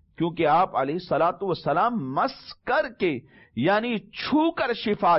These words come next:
دیتے تھے۔ اللہ رب العزت نے آپ کو یہ معجزہ عطا فرما دیا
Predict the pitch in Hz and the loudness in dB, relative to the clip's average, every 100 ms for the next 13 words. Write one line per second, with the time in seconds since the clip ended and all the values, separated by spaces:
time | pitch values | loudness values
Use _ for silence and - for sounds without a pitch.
0 | 143 143 120 113 - - _ _ _ _ | 2 -4 -2 -4 -6 -20 _ _ _ _
1 | 131 131 135 110 117 127 175 160 196 165 | -4 0 0 -2 -4 -4 -4 -4 -6 -4
2 | 139 156 190 190 170 151 131 190 147 135 | -2 0 0 -2 -4 -2 -2 -4 -4 -4
3 | 254 240 180 170 151 139 135 117 104 | -2 -2 0 -2 0 -2 -2 -4 -8